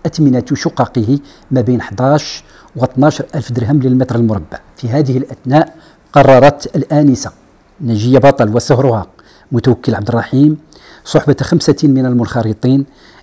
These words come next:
المنخرطين اقتحام شققهم واحتلالها بعنوة، مع الامتناع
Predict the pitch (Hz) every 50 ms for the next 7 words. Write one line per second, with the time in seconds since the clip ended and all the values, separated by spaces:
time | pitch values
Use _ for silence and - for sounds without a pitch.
0 | _ - 147 - _ - - _ _ - - 135 127 120 - 127 120 113 113 -
1 | - 147 151 151 147 - - - - - - 147 - - - 135 - - 156 151
2 | 147 135 131 131 - - _ _ _ _ _ _ - - 185 - - 135 - -
3 | 135 107 101 127 135 139 - _ _ _ _ - 120 120 - - - - - 131
4 | 110 117 131 139 131 117 107 98 110 127 135 - - - _ _ _ _ - 117
5 | 120 123 110 101 _ _ _ _ _ _ _ _ _ _ _ - - - - 165
6 | 160 135 120 120 - - 139 147 151 147 - - _ _ _ - 127 123 104 123
7 | 123 117 - - - 117 113 127 135 127 123 135